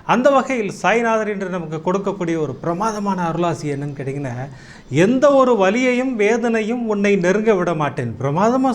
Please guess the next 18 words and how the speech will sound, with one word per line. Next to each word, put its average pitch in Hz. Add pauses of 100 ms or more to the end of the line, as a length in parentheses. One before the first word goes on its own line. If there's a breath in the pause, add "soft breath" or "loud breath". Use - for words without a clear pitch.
சொல்றாரு. 147 (920 loud breath)
எவ்வளோ 240
பெரிய 254
ஆசீர்வாதம் 214
நமக்கு 151
இல்லை? 180
"எந்த 247
ஒரு 277
வலியையும் 233
வேதனையும் 233
உன்னை 202
நெருங்க 185
விட 160
மாட்டேன், 135
நான் 156
இருக்க 175
பயமேன்." 131 (180)
பிரமாதமா 202